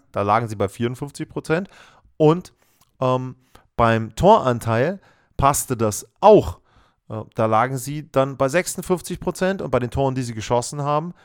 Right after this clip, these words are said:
bei fünfundfünfzig Komma neun sieben. Also Expected Goals sechsundfünfzig Prozent, Tore, die sie geschossen haben, fünfundfünfzig Komma neun sieben. Fast perfekte Übereinstimmung.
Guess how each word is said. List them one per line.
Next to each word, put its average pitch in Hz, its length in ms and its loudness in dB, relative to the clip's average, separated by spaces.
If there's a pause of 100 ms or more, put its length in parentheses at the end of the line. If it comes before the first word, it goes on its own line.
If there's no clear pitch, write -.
(200)
bei 143 400 0
fünfundfünfzig 190 760 -2
Komma 147 220 -4
neun 151 280 -2
sieben. 170 340 -6
Also 107 220 -4
Expected - 500 -6
Goals 151 220 -4
sechsundfünfzig - 580 -8
Prozent, 135 460 -8
Tore, 139 240 -4
die 120 100 -8
sie 113 120 -12
geschossen 135 360 -4
haben, 131 140 -6
fünfundfünfzig 156 640 -8
Komma 123 180 -4
neun 123 240 -2
sieben. 120 260 -8
Fast - 460 -6
perfekte 147 460 -2
Übereinstimmung. 139 800 -4